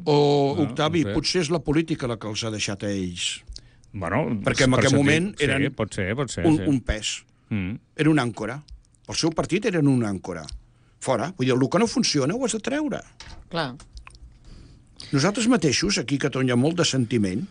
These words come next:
Speaker 1: eh, potser que fem una abstracció. Nosaltres vam comen-, la gent, eh, és la propietària del país, els, els sobirans som nosaltres, una vegada més ho dic. Nosaltres vam delegar amb uns polítics una cosa que, per la que vam sortir al carrer i vam cridar.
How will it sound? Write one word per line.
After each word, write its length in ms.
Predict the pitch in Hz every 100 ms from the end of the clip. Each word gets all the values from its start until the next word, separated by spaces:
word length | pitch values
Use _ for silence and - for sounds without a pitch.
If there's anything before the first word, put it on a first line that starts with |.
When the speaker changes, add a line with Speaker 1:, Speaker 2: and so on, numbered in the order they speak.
| - - - -
Speaker 1:
eh, 680 | - 123 165 135 131 143 127 - - -
potser 180 | 131 -
que 80 | 147
fem 120 | 151
una 140 | 175
abstracció. 600 | 139 - 107 101 - 190 156 90 - _ _ - -
Nosaltres 240 | - 131 165
vam 100 | 175
comen-, 300 | 160 143 127 147
la 140 | 123 113
gent, 300 | 131 180 214 -
eh, 160 | 107 113 110 107
és 140 | 113
la 80 | 151
propietària 480 | 139 123 - 214 160
del 120 | 113 -
país, 340 | 95 87 - 80
els, 80 | 90
els 320 | 104 - 101 -
sobirans 360 | 123 131 165
som 100 | 160
nosaltres, 540 | 135 120 180 208 110 120
una 140 | 147
vegada 240 | 120 117 120
més 140 | 117
ho 80 | 107
dic. 240 | 160 156 - - - - -
Nosaltres 240 | 117 160 143
vam 140 | 165 151
delegar 300 | 143 135 156
amb 80 | 156
uns 160 | 147
polítics 600 | - 151 151 180 190 - - - - _ -
una 220 | - 139 143
cosa 240 | 151 160 165
que, 80 | -
per 240 | - 120
la 80 | 120
que 120 | 123
vam 180 | 123 135 - -
sortir 320 | - 139 139
al 80 | 117
carrer 220 | 117 127
i 60 | 160
vam 100 | 190
cridar. 380 | 160 143 117